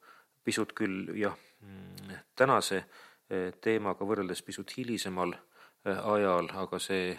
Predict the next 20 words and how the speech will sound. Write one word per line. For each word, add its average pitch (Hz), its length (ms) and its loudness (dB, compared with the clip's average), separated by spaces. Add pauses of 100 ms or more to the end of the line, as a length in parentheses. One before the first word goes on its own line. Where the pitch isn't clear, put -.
toimub 104 560 0 (800)
Jeruusalemma 104 640 2
külje 104 380 -2
all 104 380 2
Betaanias. 101 760 -2 (3250)
Ja 113 500 8
me 123 80 2
võime 143 220 2 (100)
öelda, 110 280 2
et, - 400 -6
eh, 98 280 -2 (580)
sellest 131 500 4
ei 107 60 -2
saanud 104 400 -2
ju 110 80 0
olla 92 280 -2
mitte 92 320 -12
midagi 101 580 -8
suuremat. 107 800 -6 (1700)
Ülim 101 500 0